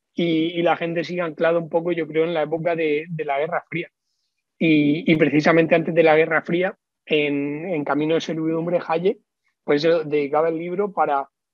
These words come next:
los socialistas, tanto de derechas como de izquierdas,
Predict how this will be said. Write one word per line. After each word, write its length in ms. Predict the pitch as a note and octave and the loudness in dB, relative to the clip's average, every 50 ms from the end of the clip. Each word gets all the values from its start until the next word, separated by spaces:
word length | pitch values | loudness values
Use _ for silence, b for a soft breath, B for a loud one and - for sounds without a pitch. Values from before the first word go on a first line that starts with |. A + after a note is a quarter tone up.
| _ _ _ _ | _ _ _ _
los 280 | - D#3+ D#3+ D3+ C#3 - | -6 -4 -2 -2 -2 -4
socialistas, 800 | D#3+ C#3 - D3+ C3+ D3+ F3+ F3 - _ - G#3 G#3+ - - - | -8 -10 -8 -6 -6 -6 -6 -8 -8 _ -4 -4 -4 -6 -4 -2
tanto 320 | F#3 E3 D#3+ D3 D#3+ D3+ | 0 0 2 4 4 6
de 120 | D3 D3 | 6 8
derechas 480 | D3 D3 D3 D#3 F3 - - A3 G#3 - | 8 6 6 4 2 0 0 -2 -2 -2
como 280 | _ - F#3+ E3 D#3 C#3+ | _ -6 -4 0 2 2
de 60 | C#3 | 0
izquierdas, 560 | B2 - - - F3+ F#3+ F3 D3 C3+ C3 | 0 -2 -2 0 0 0 0 0 -4 -8